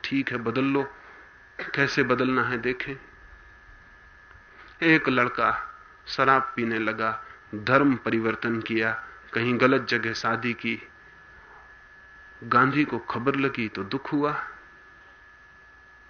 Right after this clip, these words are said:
उस लड़के को खबर मिली कि गांधी दुखी हुए हैं तो वो हंसा।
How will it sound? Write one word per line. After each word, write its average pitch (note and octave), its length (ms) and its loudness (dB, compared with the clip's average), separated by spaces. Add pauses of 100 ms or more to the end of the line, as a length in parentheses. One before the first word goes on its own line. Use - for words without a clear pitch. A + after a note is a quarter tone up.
(1000)
उस D#3 240 -2
लड़के C#3+ 260 6
को C#3+ 180 2
खबर C3+ 320 2
मिली D#3 320 6
कि C#3+ 140 0
गांधी C3+ 380 4
दुखी A#2 340 -4
हुए C#3+ 220 0
हैं D#3 140 0
तो B2+ 120 -4
वो A2+ 120 -4
हंसा। - 540 -4